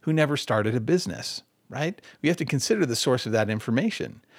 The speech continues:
When you go to get someone's opinion, you're really going to get their conditioned response, from all of their life, all of their experience, every, everything that's ever happened to them.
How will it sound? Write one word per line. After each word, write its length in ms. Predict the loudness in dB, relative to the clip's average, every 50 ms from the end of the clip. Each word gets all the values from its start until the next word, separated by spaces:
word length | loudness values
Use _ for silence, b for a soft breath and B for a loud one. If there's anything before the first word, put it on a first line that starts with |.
| B B B B B
When 140 | 2 4 4
you 120 | 4 4
go 280 | 4 4 4 6 6 4
to 160 | 2 0 -2
get 220 | -2 -2 -2 -2
someone's 760 | -2 -2 2 2 4 4 6 4 4 4 2 0 -2 -4 -6 _ -4
opinion, 720 | -4 -4 -4 -4 0 2 4 4 2 2 0 -2 -4 -6 b b b b b b b b
you're 160 | 2 2 2
really 420 | 2 2 2 2 2 4 4 2
going 340 | 2 2 2 2 2 0 0
to 100 | -2 -6
get 320 | -6 -2 -2 -2 -2 -4 -8 _ -8
their 400 | -2 2 2 4 4 4 2 0
conditioned 800 | -2 _ -6 -2 -2 0 2 2 2 2 4 2 0 0 0 -2
response, 760 | -4 -4 -4 -4 -4 -2 0 0 0 0 -4 -8 -10 -10 -10 b b b b b b b
from 260 | -2 -2 0 0 0 0
all 240 | 2 4 4 4 4
of 80 | 2 2
their 140 | 2 2 2
life, 340 | 2 2 2 0 0 0 0
all 160 | 0 0 0
of 100 | 0 0
their 140 | 0 -2 -2
experience, 640 | -2 -6 -4 0 0 0 0 0 -2 -2 -2 -2
every, 280 | -2 0 0 -2 -2 -4 -2 -2
everything 320 | 0 2 2 0 0 -2
that's 120 | 0 0 0
ever 140 | 0 0
happened 400 | 2 2 2 0 0 -2 -4 -4
to 100 | -2 -4
them. 360 | -4 -2 -2 -2 -2 -4 -6